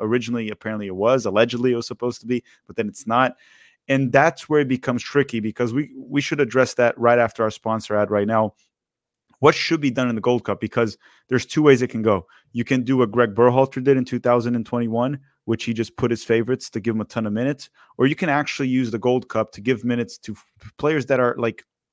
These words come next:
almost in our A roster, young players that are breaking out, which would probably be more useful,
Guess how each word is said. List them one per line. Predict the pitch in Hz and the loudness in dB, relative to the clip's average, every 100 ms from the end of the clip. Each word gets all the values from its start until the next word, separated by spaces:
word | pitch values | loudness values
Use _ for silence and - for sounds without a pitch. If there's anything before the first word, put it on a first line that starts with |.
| - | 4
almost | 202 208 165 117 - - - _ _ _ - | 6 6 2 -2 -4 -12 -18 _ _ _ -2
in | 143 127 | 2 6
our | 120 - | 4 4
A | 120 | 2
roster, | 135 139 143 - 151 147 - | 4 4 2 0 -8 -8 -10
young | 107 113 131 | 0 2 4
players | 127 143 143 143 131 | 0 0 0 0 -4
that | 120 | -2
are | 110 | -2
breaking | 101 117 113 117 107 | 0 -2 -2 -6 -2
out, | 127 135 _ _ _ _ _ _ _ _ 170 | -2 -4 _ _ _ _ _ _ _ _ -4
which | 123 - | -4 -2
would | 120 - | -4 2
probably | 123 120 | 2 2
be | 113 113 | -2 -4
more | 110 104 | -2 -2
useful, | 127 135 110 | -2 -4 -8